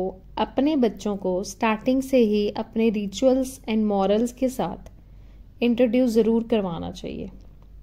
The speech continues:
जैसे कि हम सब जानते हैं, गणेश महोत्सव हमारे इंडिया में बहुत धूमधाम से मनाया जाता है। And हर साल की तरह इस बार भी गणपति जी हमारे घर आए हैं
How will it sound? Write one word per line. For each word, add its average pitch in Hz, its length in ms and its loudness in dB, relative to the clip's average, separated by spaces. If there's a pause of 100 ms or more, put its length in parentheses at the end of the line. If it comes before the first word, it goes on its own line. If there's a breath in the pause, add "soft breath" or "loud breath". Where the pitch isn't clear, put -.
(1200 soft breath)
जैसे 226 380 4
कि 269 120 0
हम 269 200 2
सब 262 200 2
जानते 214 460 0
हैं, 214 280 -2 (600)
गणेश 226 480 2
महोत्सव 208 600 -2 (180)
हमारे 208 360 0
इंडिया 202 260 0
में 202 280 -2
बहुत 202 240 0
धूमधाम 202 520 -2
से 208 140 -4
मनाया 180 380 -2
जाता 175 340 -4
है। 202 260 -10 (920 soft breath)
And 240 180 2
हर 277 220 6
साल 240 340 2
की 196 140 -2
तरह 180 340 -6 (680 soft breath)
इस 302 260 0
बार 202 240 4
भी 196 160 -4 (200)
गणपति 226 480 0
जी 254 140 0
हमारे 208 380 0
घर 202 280 -2
आए - 160 -6
हैं 185 220 -10